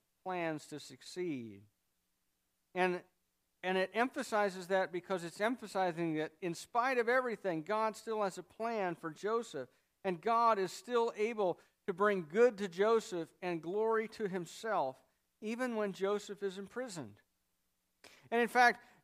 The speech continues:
Joseph becomes kind of the substitute warden <laughs> over the prison. The actual warden just says, "You know, whatever Joseph tells you, do that. He's in charge.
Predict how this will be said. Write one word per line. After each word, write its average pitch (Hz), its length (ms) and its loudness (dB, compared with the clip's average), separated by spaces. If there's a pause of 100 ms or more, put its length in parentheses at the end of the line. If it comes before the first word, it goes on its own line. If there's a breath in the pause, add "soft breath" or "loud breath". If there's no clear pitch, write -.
Joseph 247 540 4
becomes 240 440 0
kind 269 240 -2
of 240 140 0
the 190 100 0
substitute 247 720 2
warden 190 600 4
<laughs> - 200 -4
over 277 160 -2
the 202 140 0
prison. 220 520 -2 (1900)
The 190 100 4
actual 262 480 6
warden 226 440 6
just 214 240 0
says, 196 320 2
"You 196 100 0
know, 208 240 8
whatever 180 340 0
Joseph 180 360 0
tells 147 280 0
you, 131 120 -8
do 151 220 -2
that. 110 220 -4 (1500)
He's 196 180 -4
in 202 140 -4
charge. 135 400 -2